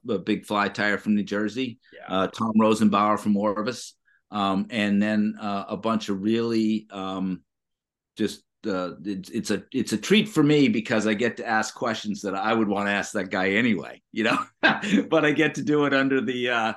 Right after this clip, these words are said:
Speaker 1: under the guise of, uh, being a service to everybody else, right? But, uh, we really try to make 'em, um, it's one of the benefits, I think, of the Saltwater Edge being so surf,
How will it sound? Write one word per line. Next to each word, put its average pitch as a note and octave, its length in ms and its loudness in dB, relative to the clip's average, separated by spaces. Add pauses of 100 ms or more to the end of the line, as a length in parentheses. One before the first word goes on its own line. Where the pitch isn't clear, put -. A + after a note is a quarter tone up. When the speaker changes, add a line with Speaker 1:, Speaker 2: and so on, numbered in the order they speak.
(220)
Speaker 1:
under C3 300 -2
the C3 120 -2
guise C3+ 480 2
of, B2 240 -6
uh, A2+ 260 -2
being A#2+ 280 -2
a A2+ 60 -2
service A#2+ 440 -4
to C3+ 100 -6
everybody A2+ 460 -2
else, F#2+ 300 -4
right? A2 180 -2 (380)
But, C#3 180 2
uh, B2 200 0 (160)
we A3 100 -2
really A3+ 260 4
try F#3 200 0
to E3 80 0
make D#3+ 280 -4
'em, C#3 320 -6
um, A2+ 540 -2 (100)
it's A#2 140 -12
one F3 120 -2
of D3+ 60 0
the B2+ 60 -4
benefits, C3+ 400 -2
I A#2+ 80 -4
think, B2+ 220 -6
of A2+ 80 -6
the G#2+ 40 -4
Saltwater A2+ 460 -2
Edge A2+ 300 -4
being G#2+ 240 -2
so A2+ 360 -4
surf, A2+ 340 -6